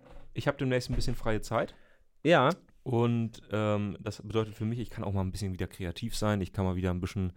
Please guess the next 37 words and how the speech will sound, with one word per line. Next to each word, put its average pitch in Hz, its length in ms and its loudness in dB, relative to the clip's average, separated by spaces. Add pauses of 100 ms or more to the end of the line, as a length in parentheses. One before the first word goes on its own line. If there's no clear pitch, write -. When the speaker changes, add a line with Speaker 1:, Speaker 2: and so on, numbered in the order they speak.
(160)
Speaker 1:
bisschen - 160 -8
überlegen, 101 480 -2
aber 98 180 0
es - 140 -8
ka-, - 160 -2
ich - 220 -4
war 113 100 8
jetzt 139 160 4
schon 135 140 0
so 123 100 4
ein 120 80 2
bisschen 123 240 2
in 107 80 2
Urlaubsstimmung 123 560 2
und 101 140 2
war 120 100 6
kreativ, 98 580 -2 (600)
denn, 127 460 8
äh, 113 380 6
um 127 140 4
das 127 140 4
Ganze 123 280 0
einzuläuten, 95 920 0
ich 87 100 -8
weiß 104 180 -2
gar 107 100 -6
nicht, 101 120 -6
es 92 100 -8
ist 98 160 -8
wirklich, 110 220 -6
es - 60 -16
kommt 110 160 -6
komplett 113 240 -6
aus 113 100 -4
der 110 80 -2
kalten 113 300 0
Hose. 127 340 4